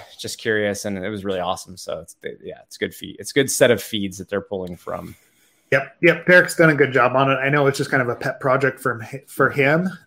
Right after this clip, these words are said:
Speaker 2: Um, but I, yeah, I, like, I'd much li-, I'd very much like to see it continue, right?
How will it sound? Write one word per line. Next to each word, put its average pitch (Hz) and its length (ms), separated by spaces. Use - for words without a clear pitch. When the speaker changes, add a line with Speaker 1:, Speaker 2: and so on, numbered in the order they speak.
Speaker 2:
Um, 120 520
but 127 100
I, 123 120
yeah, 123 440
I, 139 140
like, 139 180
I'd 127 160
much 139 260
li-, 135 80
I'd 110 140
very 117 160
much 110 200
like 110 140
to 117 100
see - 180
it 113 460
continue, 127 720
right? 117 260